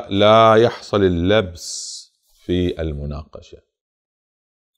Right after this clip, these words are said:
فقام في المرحلة الأولى بطرد الأغيار حتى يقول أن المراد به هذا،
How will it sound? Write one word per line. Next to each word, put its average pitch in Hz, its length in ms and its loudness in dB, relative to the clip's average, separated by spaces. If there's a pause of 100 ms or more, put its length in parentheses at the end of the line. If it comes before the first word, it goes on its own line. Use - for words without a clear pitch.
(480)
فقام 151 540 0
في 139 100 2
المرحلة 120 640 0
الأولى 107 500 0
بطرد 95 460 -4
الأغيار 80 760 -8
حتى - 340 -12
يقول 95 360 -4
أن 87 280 -6
المراد 85 500 -6
به 82 420 -8
هذا، 92 580 -8